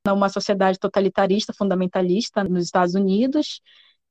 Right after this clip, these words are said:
e a partir daí ela vai mostrando N nuances, já fazendo paralelos com situações de sociedades reais. Então ela diz, inclusive em entrevistas,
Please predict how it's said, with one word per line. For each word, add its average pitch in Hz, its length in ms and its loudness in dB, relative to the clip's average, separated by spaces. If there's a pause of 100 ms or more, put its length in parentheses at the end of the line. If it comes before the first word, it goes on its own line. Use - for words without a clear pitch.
(200)
e 196 460 2
a 190 80 0
partir 220 320 -2
daí 214 380 2
ela 226 180 2
vai 214 220 2
mostrando 208 800 -2
N 233 280 2
nuances, 226 640 0
já 180 340 -2
fazendo 190 300 -4
paralelos 202 500 0
com 220 120 -4
situações 214 420 -2
de 208 60 -4
sociedades 214 560 0
reais. 196 480 0
Então 190 280 -2
ela 190 160 -2
diz, 185 200 -4
inclusive 202 500 -2
em 214 40 0
entrevistas, 202 760 -2